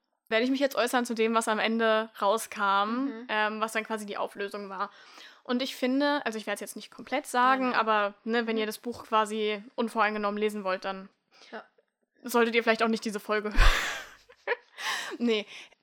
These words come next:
Speaker 1: ich find's, ich mag Bücher, ähm, ich mag Bücher.
Speaker 2: Du magst Bücher,
Speaker 1: <laughs> Nee, ich
Speaker 2: Punkt.
Speaker 1: hab grundsätzlich kein Problem damit, wenn die Liebesgeschichte in der Geschichte nicht im Vordergrund steht.
Speaker 2: Mhm.
Speaker 1: Ähm, und ich fand das auch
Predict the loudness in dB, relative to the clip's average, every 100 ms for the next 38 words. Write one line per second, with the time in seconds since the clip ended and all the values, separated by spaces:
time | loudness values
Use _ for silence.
0 | _ -4 -4 0 0 0 -2 -4 2 6
1 | 6 4 -6 _ -12 -4 -2 2 2 2
2 | -2 -2 0 0 0 -2 -4 -10 -18 _
3 | _ -14 -8 -6 -8 -14 -6 0 2 0
4 | -2 -6 -8 -12 -10 -6 -4 -6 -8 -2
5 | 0 2 2 0 2 4 4 2 -4 -8
6 | _ -2 0 0 0 2 2 2 2 0
7 | 0 0 0 -2 -4 -6 -6 -6 -6 -4
8 | -4 -4 -6 -8 -6 -8 -8 -10 -6 -6
9 | -6 -10 -10 -8 -8 -10 -14 -14 -18 -20
10 | _ _ -6 -4 -4 -6 -6 -2 -2 0
11 | 0 2 -2